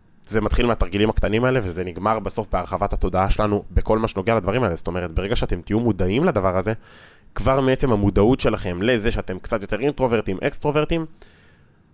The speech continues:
המודעות שלכם כלפי הדבר הזה עולה קצת, טיפה, אתם כבר טיפ-טיפה פחות מהדבר שאתם לא רוצים להיות. אה, זה לא שאתם לא רוצים להיות, זאת אומרת, זה לא רע להיות אינטרוברט או אקסטרוברט.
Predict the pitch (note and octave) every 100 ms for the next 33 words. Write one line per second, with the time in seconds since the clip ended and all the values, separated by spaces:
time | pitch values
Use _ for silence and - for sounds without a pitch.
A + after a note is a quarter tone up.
0 | _ _ _ _ _ _ _ G2 G#2+ G#2+
1 | A2 C#3+ - E3+ C3 A2+ A2 C3+ A2+ G#2+
2 | A#2 F#2 F#2+ F#2+ F#2+ A2 D3+ - G3 F#3+
3 | - - - G2 C#3+ F3+ A#3 - - -
4 | _ _ _ A2 A#2 A2+ E3+ - - -
5 | F3 D#3+ D#3 D#3+ D3 B2+ C3 C3 A#2+ G#2+
6 | G#2 G2+ G2+ - A2 B2 A#2 G#2 F#2+ E2+
7 | - - - - - - - A#2+ F3+ A3
8 | F#3+ F3 D#3 C3+ - F#2 F2 A2+ B2 A2+
9 | G2+ G2 - A2 G2+ F#2+ F#2 F2 F2+ -
10 | - E2+ D#2